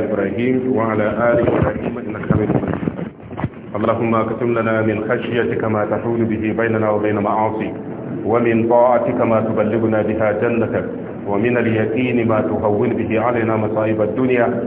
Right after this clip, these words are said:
اللهم متعنا بأسمائنا وأبصارنا وقواتنا ما أحييتنا واجعله الوارث منا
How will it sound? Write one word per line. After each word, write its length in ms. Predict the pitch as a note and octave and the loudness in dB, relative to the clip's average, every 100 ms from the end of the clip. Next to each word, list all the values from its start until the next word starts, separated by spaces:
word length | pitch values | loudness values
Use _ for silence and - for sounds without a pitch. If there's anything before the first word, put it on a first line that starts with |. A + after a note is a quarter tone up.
| - - - | -6 -8 -2
اللهم 420 | C3 B2+ C3 A#2 | 0 0 2 2
متعنا 600 | A2+ A2+ D3+ B2 B2 A#2 | 0 0 -2 0 2 2
بأسمائنا 1160 | A#2 A#2+ A2+ A#2 A2+ B2 B2 B2+ B2+ B2 A#2+ A#2 | 2 2 0 -2 2 4 6 4 4 2 4 4
وأبصارنا 880 | A2+ A2+ A#2 A2+ B2+ B2+ B2 B2 A2+ | 4 2 0 2 4 6 4 4 4
وقواتنا 720 | A2 - C3 B2+ B2 A2+ A2+ | 2 2 2 4 4 2 2
ما 180 | A2+ A#2+ | 2 2
أحييتنا 560 | A2 A2 G#2+ A2 A#2+ | 2 2 2 2 2
واجعله 420 | A2+ G#2+ A2+ A#2+ A2+ | 2 2 2 2 0
الوارث 520 | G#2+ A#2 A2+ A#2 A2 | 2 4 4 0 2
منا 280 | B2 A#2+ | 2 2